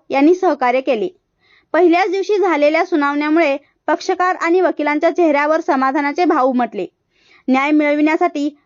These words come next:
कोल्हापूर खंडपीठ उभारले गेल्याने सर्वसामान्य जनतेला मोठा दिलासा मिळाला असून हा ऐतिहासिक निर्णय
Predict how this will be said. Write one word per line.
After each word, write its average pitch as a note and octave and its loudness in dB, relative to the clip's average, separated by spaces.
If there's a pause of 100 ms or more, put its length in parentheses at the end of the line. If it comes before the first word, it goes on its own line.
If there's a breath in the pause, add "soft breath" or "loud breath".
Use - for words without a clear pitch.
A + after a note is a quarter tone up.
(100)
कोल्हापूर F4 0
खंडपीठ E4+ 0
उभारले D4+ 0
गेल्याने D4 -2 (360)
सर्वसामान्य F4+ 2
जनतेला C#4+ 0
मोठा D4 2
दिलासा C#4+ 0
मिळाला C4 2
असून D#4 -2 (340 soft breath)
हा E4 -2
ऐतिहासिक F4 -2
निर्णय E4+ 2